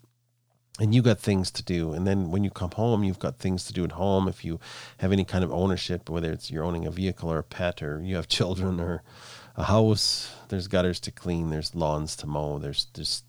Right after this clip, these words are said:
always stuff to do. Normal people have to function. So normal people have to have control of their own system of belief.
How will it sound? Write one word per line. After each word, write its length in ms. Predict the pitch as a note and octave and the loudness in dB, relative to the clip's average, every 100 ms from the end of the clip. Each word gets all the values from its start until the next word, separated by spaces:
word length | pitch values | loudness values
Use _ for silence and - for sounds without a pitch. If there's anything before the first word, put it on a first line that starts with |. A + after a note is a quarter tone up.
| - | 0
always 320 | F2+ E2 D2+ | 0 2 -4
stuff 300 | - C2 - | -6 -8 -10
to 80 | - | -8
do. 160 | D#2+ | -4
Normal 320 | D2+ G2+ A2 | -2 -2 -2
people 400 | - - E2+ D#2 C#2+ | -4 -8 -6 -6 -6
have 380 | - F2 - | -2 -4 -2
to 240 | - D2 C#2 - _ | -6 -6 -6 -12 _
function. 520 | _ D#2+ D2 - C2 - - _ _ _ _ _ _ _ _ _ _ _ _ _ _ _ _ - - - - - - - | _ -6 -6 -6 -10 -10 -18 _ _ _ _ _ _ _ _ _ _ _ _ _ _ _ _ -20 -14 -12 -10 -10 -10 2
So 420 | - D3 C#3 B2 - | 8 10 10 6 6
normal 380 | C3 C#3+ F3 - | 8 10 8 6
people 360 | A2+ G#2 G#2+ | 2 2 2
have 320 | F#2 A2 G#2+ - | 4 4 4 2
to 340 | A2+ A2+ A#2 | 4 4 2
have 360 | F#2+ G2+ G#2 - | 2 2 2 2
control 680 | A#2+ - B2+ A2+ F#2 G2+ G2 | 0 2 2 4 4 2 0
of 160 | F#2+ | 0
their 160 | G#2 G2+ | 2 2
own 400 | F#2 F#2 G2 F#2+ | 2 2 0 -2
system 400 | - F2+ - F#2 | -4 -4 -2 -2
of 160 | F2 | -2
belief. 640 | F2+ F#2 A#2 G2+ - - | -2 0 0 -2 -8 -18